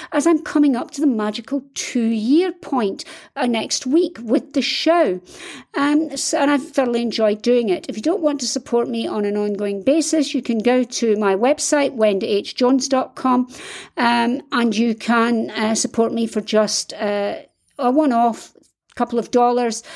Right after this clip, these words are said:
and at buy me a coffee dot com. And I didn't tell you how you could support me,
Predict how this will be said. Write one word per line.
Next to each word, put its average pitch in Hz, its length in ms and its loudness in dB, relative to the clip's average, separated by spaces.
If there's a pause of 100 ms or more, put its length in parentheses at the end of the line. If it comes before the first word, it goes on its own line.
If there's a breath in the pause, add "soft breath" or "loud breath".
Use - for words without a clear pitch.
(220 loud breath)
and 240 480 0
at 262 420 -6
buy 220 180 4
me 214 120 2
a 214 40 0
coffee 214 380 0
dot 190 280 -2
com. - 260 -2
And 294 120 0
I 359 100 4
didn't 440 260 -2
tell 392 260 2
you 370 100 4
how 294 80 4
you 233 160 2
could 214 160 -4
support 220 400 0
me, 190 220 2